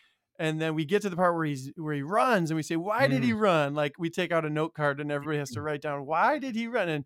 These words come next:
Speaker 2: Mm.
Speaker 1: he's afraid of getting beaten up or impaled or whatever, you know, the Assyrians are gonna do something terrible to him, and he's
Speaker 2: Mm.
Speaker 1: afraid. And,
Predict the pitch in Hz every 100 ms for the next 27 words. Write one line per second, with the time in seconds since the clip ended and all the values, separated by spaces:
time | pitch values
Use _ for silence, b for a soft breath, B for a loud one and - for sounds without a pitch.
0 | B 123 127 170 226 - 202 208 196 160
1 | 185 185 135 170 190 175 170 170 170 165
2 | 156 156 151 143 160 165 170 170 170 165
3 | 160 151 147 160 180 233 262 226 208 185
4 | 170 165 - 175 170 156 156 175 151 170
5 | - 165 165 156 160 165 165 151 165 160
6 | 156 147 151 156 135 240 262 269 233 175